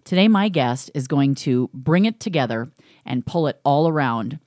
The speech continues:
about how you can win from losing. And what I mean by that is we're talking about losing the bad habits, losing the guilt, losing the shame, and losing these goofy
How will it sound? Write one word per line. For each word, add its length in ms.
about 220
how 180
you 180
can 220
win 240
from 240
losing. 500
And 100
what 140
I 80
mean 240
by 140
that 280
is 120
we're 100
talking 280
about 220
losing 300
the 80
bad 220
habits, 640
losing 380
the 40
guilt, 480
losing 300
the 60
shame, 440
and 240
losing 400
these 240
goofy 720